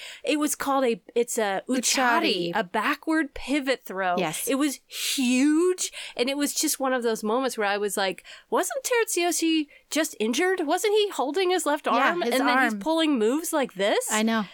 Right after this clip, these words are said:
Speaker 1: This guy is tough as nails.
Speaker 2: Yeah.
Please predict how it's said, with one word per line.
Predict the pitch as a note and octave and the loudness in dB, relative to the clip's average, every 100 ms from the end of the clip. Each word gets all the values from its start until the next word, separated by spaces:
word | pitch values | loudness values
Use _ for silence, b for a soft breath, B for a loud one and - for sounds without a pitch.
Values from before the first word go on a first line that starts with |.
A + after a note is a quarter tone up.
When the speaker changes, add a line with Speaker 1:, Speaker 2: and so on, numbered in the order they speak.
| B | B
Speaker 1:
This | G#3+ G#4+ - | 0 0 0
guy | B3 A3+ | 0 0
is | A3 G#3 - | -2 -4 -6
tough | - F#4+ G#4 - | -4 0 0 0
as | A#3+ A3+ G#3 | 0 0 -2
nails. | G#3+ G#3 A#3+ G4+ A#4 F#3+ - - - - | 0 2 2 2 2 -2 -8 -6 -6 -2
Speaker 2:
Yeah. | A3 G#3 | 0 0